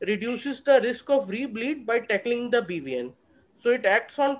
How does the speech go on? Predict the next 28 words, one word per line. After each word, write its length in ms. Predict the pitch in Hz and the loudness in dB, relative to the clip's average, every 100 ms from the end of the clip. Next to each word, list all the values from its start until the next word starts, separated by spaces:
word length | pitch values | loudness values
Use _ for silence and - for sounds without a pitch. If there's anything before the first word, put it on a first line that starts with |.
| - | -4
three 320 | 277 277 - | -2 -2 -4
in, 240 | 247 269 - | -6 -4 -2
it 400 | 190 196 226 220 | -2 -2 -2 0
acts 300 | 214 220 - | 0 -2 -6
in 180 | 269 269 | -6 -6
three 220 | 233 208 | -8 -6
ways. 300 | 131 131 - - - - | -8 -10 -14 -20 -12 -4
And 200 | 208 - | 0 0
the, 120 | - | 2
at, 220 | 208 - | 0 0
at 180 | 185 190 | -2 0
the 160 | 233 190 | 0 0
end 280 | 233 339 320 _ _ _ _ | 0 0 -4 _ _ _ _
there 180 | 190 214 | 0 2
is 240 | 330 - - | 0 -2 -10
fluid 240 | 226 240 226 | -6 0 2
air 120 | 220 | 4
exchange, 500 | 214 - 254 311 320 214 | 2 0 -4 -4 -4 -2
and 180 | 226 233 | 0 0
then 180 | 254 - _ | 0 -4 _
tamponade 580 | 226 214 226 233 247 226 | -2 0 0 0 0 0
was 180 | 214 202 | -4 -4
given 320 | 180 185 349 - _ _ | -2 0 0 -4 _ _
using 440 | 180 208 262 302 - | -6 -2 -2 -2 -2
S 160 | 190 220 | 0 0
F 120 | - | -2
six. 440 | 143 120 - - _ _ _ _ - | -6 -10 -14 -18 _ _ _ _ 2
And, 420 | 220 240 247 | 4 4 0